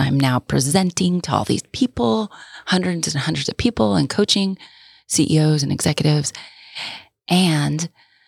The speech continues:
um, and I wanna dive deeper with people. And when you work in a company of seven thousand people, you don't really get to dive deep. So there's this crux of, do I go back on my own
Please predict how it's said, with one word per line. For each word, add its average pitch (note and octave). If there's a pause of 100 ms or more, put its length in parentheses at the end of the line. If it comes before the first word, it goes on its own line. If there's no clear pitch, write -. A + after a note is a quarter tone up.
(280)
um, C#3 (420)
and D3+
I D#3+
wanna D3
dive C#3+
deeper D#3+
with G#3+
people. B3
And E3+
when D3+
you C#3+
work D3
in D3
a D3
company D3
of C#3+
seven C#3+
thousand C#3+
people, C#3+
you E3
don't E3+
really D#3
get -
to -
dive -
deep. - (640)
So D#3+
there's D#3+
this D3+ (1200)
crux - (120)
of, C3+ (640)
do C3
I B2 (120)
go D#3
back F3
on F#3
my G3
own D#3+